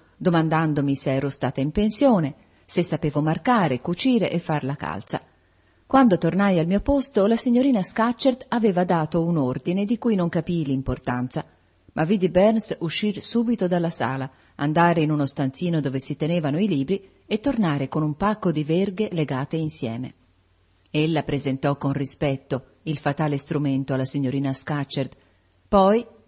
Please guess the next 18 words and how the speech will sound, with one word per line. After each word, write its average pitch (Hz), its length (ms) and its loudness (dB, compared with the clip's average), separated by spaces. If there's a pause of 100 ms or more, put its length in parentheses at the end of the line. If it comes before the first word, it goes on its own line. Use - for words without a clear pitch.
(120)
senza 156 360 0
averne 151 360 2
avuto 143 360 -2
ordine, 175 480 0 (260)
si - 160 -2
sciolse 147 400 0
il 143 80 0
grembiule 131 560 -2 (400)
e 180 100 0
la 175 100 4
maestra 170 500 2
le 151 140 0
dette 170 280 0
subito 180 540 0
dodici 180 580 2
colpi 175 380 -2
sulle 127 260 -4
spalle 113 600 -6